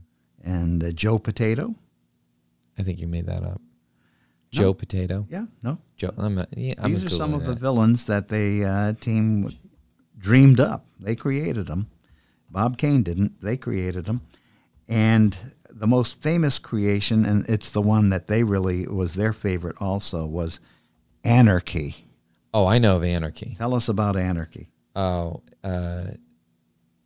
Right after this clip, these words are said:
Speaker 2: out for death and destruction. Uh, he wears a red outfit, spray, spray paints the anarchist sign, uh,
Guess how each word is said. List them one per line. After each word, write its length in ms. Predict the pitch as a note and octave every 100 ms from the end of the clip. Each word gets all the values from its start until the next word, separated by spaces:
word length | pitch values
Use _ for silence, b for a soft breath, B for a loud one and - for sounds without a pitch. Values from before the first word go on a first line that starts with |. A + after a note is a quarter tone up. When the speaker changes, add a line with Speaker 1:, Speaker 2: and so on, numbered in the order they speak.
| _
Speaker 2:
out 200 | G#2 F#2+
for 100 | -
death 260 | F2+ F2+ -
and 80 | F2+
destruction. 680 | E2 - F#2+ - - G2 F2+ _ _ _ F#2
Uh, 500 | F2 F2 E2+ E2+ E2+
he 160 | F#2+
wears 240 | A2 A2 F#2+
a 60 |
red 160 | G2 G2
outfit, 520 | F#2 F2+ - F#2+ F2 b b b
spray, 340 | _ - G#2 G2+ - - -
spray 300 | G2+ - A2+
paints 300 | G#2+ G2+ F#2
the 180 | - F#2+
anarchist 560 | F#2+ F#2+ F#2 F#2 - -
sign, 540 | - F#2+ F2+ F2+ F2+ - _ _ _ _ _ _
uh, 520 | F2+ F2+ F2 F2 E2+